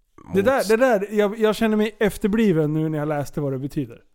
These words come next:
Speaker 2: Ja, jag vet
Speaker 1: Det är
Speaker 2: inte.
Speaker 1: så simpelt, men jag har bara skrivit A K A. Det är så här, ja, men, det är mitt andra namn, eller det kallas för det här.
Speaker 2: Ja.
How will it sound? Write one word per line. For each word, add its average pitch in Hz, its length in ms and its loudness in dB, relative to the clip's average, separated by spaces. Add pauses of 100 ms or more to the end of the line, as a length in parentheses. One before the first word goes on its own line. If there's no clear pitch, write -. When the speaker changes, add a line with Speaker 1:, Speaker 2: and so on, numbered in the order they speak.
(180)
Speaker 2:
Ja, 87 400 -10
jag 87 80 -10
vet 85 80 -14
Speaker 1:
Det 180 60 2
är 196 40 6
Speaker 2:
inte. 208 100 0
Speaker 1:
så 202 100 0
simpelt, 170 640 0
men 175 120 4
jag 185 120 6
har 196 140 2
bara 180 180 2
skrivit 165 260 -4
A 170 220 -2
K 185 80 2
A. 139 240 -2
Det 170 80 2
är 170 80 4
så 160 120 -2
här, 147 120 -2
ja, 175 140 -2
men, 156 240 -4 (1000)
det 180 180 0
är 185 100 4
mitt 180 340 -4 (220)
andra 151 300 -2
namn, 160 380 0
eller 170 220 0
det 196 320 0
kallas 196 320 0
för 180 100 0
det 156 60 2
här. 131 200 -8
Speaker 2:
Ja. 92 280 -6